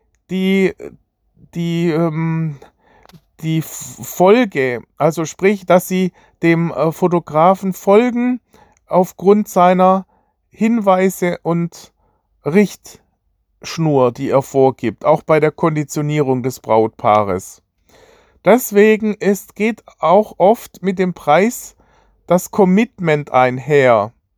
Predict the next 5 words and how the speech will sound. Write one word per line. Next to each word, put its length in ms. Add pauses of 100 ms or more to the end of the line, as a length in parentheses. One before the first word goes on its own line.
(500)
Ja, 180
dass 220
das 220
Brautpaar, 880 (540)
ähm, 760